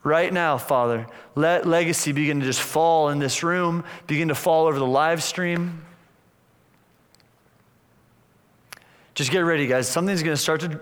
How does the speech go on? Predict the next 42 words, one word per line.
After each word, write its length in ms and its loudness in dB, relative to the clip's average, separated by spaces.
just 160 -2
drop 240 2
on 80 0
you 80 0
if 80 -2
it 40 0
hasn't 320 0
already, 480 2
and 300 -12
this 160 -2
is 80 -2
important. 540 -2
So, 120 -4
Father, 440 2
I 100 2
just, 200 -6
I 120 -2
bless 760 0
what 80 2
you're 140 2
bringing 320 0
to 80 0
mind. 340 0
I 120 2
bless 440 0
what 100 0
you're 120 2
restoring. 520 -2
I 60 0
bless 420 0
what 100 0
you're 120 0
dropping 400 -2
on 120 -2
us. 260 -6
More, 480 2
Lord, 240 2
more, 480 2
more 420 2
in 80 -2
Jesus' 480 -2
name. 380 -4